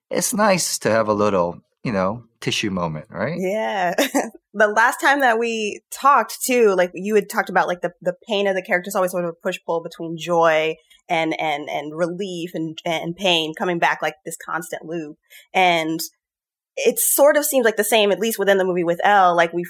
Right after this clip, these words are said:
Speaker 2: find out that they have this great sort of familial relationship and then she's in danger. Um, for you, it, was that something you were thinking about too, coming back to play it again? And,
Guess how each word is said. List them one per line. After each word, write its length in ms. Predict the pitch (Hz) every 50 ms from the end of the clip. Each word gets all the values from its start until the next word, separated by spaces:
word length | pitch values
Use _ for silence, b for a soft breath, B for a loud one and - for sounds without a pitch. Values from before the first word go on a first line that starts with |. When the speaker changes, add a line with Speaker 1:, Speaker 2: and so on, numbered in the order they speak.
| - _ _ - -
Speaker 2:
find 220 | 180 170 170 170
out 140 | 170 165 170
that 100 | 170 170
they 100 | 156 160
have 300 | 180 214 214 226 226 220
this 140 | 214 226 -
great 200 | - 214 214 208
sort 120 | - 214
of 60 | 214 214
familial 340 | 220 208 202 202 208 202
relationship 460 | 208 208 196 202 208 220 214 - 196 -
and 100 | 180 170
then 120 | 165 160
she's 160 | 170 - 139 160
in 80 | 170
danger. 600 | 180 220 240 240 233 226 214 226 214 208 208 208 B B B B B B
Um, 480 | - 196 202 185 175 160 156 143 147 -
for 160 | - - 214
you, 420 | 202 208 233 285 311 294 269 233
it, 180 | 220 - - - 175 175
was 200 | 185 208 190 180 170
that 220 | 190 202 202 - -
something 180 | 226 214 202
you 80 | 196 185
were 60 | 180
thinking 300 | 202 - 214 208 196 180
about 200 | 170 160 143 -
too, 160 | - - 220 196
coming 300 | - - 175 170 165 160
back 240 | 160 156 151 170
to 80 | - 170
play 200 | - - 156 151
it 40 | 143
again? 380 | 151 143 160 165 175 156 147 143
And, 240 | 147 143 147 156